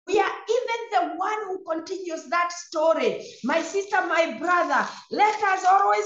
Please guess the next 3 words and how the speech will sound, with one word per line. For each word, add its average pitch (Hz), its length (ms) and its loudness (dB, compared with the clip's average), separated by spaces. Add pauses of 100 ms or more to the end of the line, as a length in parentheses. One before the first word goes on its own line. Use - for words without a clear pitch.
(100)
remember 320 760 0 (400)
Luke 427 580 4 (840)
six, - 520 -2